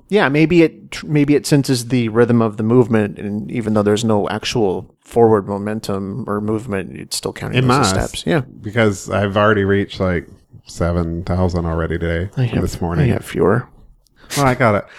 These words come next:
Speaker 2: I woke up really early and I was just like, "Eh, I'll go to the gym, whatever."
Speaker 1: Yeah.
Speaker 2: But yeah, I like it.
Speaker 1: Yeah, I've been trying to walk on my break at work. Um, the only good thing about having to work a ten-hour day was I got a thirty-minute break. So now that I'm back to eight hours, I only get twenty.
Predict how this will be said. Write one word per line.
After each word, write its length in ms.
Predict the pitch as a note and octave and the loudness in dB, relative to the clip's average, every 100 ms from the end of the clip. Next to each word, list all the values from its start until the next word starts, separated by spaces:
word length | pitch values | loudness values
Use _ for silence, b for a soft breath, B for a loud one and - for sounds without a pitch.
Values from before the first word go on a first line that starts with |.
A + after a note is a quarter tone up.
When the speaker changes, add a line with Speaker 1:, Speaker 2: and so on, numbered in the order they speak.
| B E3 | B 0
Speaker 2:
I 40 | |
woke 200 | F#3+ G3 | 2 0
up 120 | - | 0
really 200 | F3+ C3 | 2 2
early 320 | G#2 G2+ F#2 | 2 2 2
and 120 | F2+ F#2 | 0 -2
I 60 | F#2+ | -2
was 140 | G2 | -4
just 200 | G#2+ - | -6 -2
like, 160 | G2+ - | -4 -2
"Eh, 160 | F3+ F#3 F3+ | -4 -6 -6
I'll 60 | F3 | -4
go 80 | |
to 80 | D#3+ | -2
the 80 | C3 | 0
gym, 240 | F#2 F2 F#2+ | 0 0 0
whatever." 340 | F#2 E2+ - - | 0 -2 -6 -2
Speaker 1:
Yeah. 240 | A2+ G#2 G#2 B B B B B _ | 0 2 0 B B B B B _
Speaker 2:
But 240 | F#3 F3+ F3+ | -2 0 2
yeah, 220 | A3 D3+ | 2 4
I 80 | C#3 | 2
like 240 | E3 - | 0 -2
it. 200 | F#2 - B B - | -6 -8 B B 0
Speaker 1:
Yeah, 180 | F3 C3+ | 2 4
I've 160 | D3 | 4
been 400 | E3+ E3+ D3 - - | 4 4 2 -4 -2
trying 260 | D#3+ D#3 C3+ | 0 2 4
to 80 | |
walk 340 | A2+ G#2+ B2+ - | 4 4 2 0
on 80 | A2+ | 0
my 100 | G#2 | 0
break 320 | G2 G2+ - | -2 -4 -4
at 120 | G2+ | -8
work. 420 | F#2 A2+ - - | -6 -6 -8 -16
Um, 560 | G2+ G#2+ G2 G2+ G2+ B2+ _ b b _ | -12 -8 -6 -8 -10 -14 _ b b _
the 80 | C#3 | 4
only 140 | D#3+ | 4
good 160 | B2+ A#2 | 4 2
thing 180 | C3+ C#3 | 0 2
about 220 | A2+ G#2 | 2 2
having 420 | A#2 G#2+ G#2 F2 - | 0 0 -2 -4 -2
to 80 | A2+ | 0
work 180 | G2 | 0
a 40 | - | -2
ten-hour 320 | - G2+ G2+ | -4 -2 0
day 120 | G2+ | 0
was 160 | G2 G2 | 0 0
I 60 | |
got 140 | F2+ F2 | 0 -2
a 80 | G#2 | -2
thirty-minute 460 | G#2 A2+ G#2 F2 - | 0 0 0 -2 -4
break. 320 | F#2 A#2 - | -4 -6 -8
So 180 | - G#2 | -4 -2
now 160 | G#2 A2 | 0 0
that 100 | G#2+ | 0
I'm 80 | G#2 | -2
back 200 | G#2 - | -4 -4
to 100 | - | -4
eight 140 | A2 | 2
hours, 260 | G2+ G#2+ A2+ | 2 2 0
I 60 | |
only 160 | G2 F#2+ | -4 -6
get 140 | F#2 | -8
twenty. 500 | - - F#2+ D2 G2 | -10 -8 -6 -8 -14